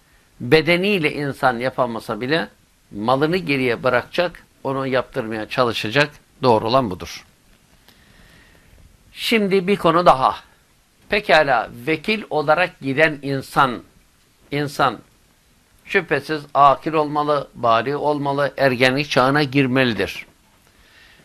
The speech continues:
Pekala kadın veya erkek olması fark eder mi? Etmez. Yani bir kadına erkek vekil olabilir,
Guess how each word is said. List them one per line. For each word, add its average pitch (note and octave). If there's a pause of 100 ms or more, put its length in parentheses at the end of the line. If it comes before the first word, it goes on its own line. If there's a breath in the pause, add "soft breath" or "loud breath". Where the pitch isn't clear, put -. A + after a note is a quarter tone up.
(180 soft breath)
Pekala F#3
kadın G#3+
veya F#3+
erkek E3+
olması D3+
fark C#3
eder C3+
mi? E3
Etmez. - (500)
Yani A#2+
bir D3+ (260)
kadına B2 (120)
erkek C#3+
vekil A2+
olabilir, E3+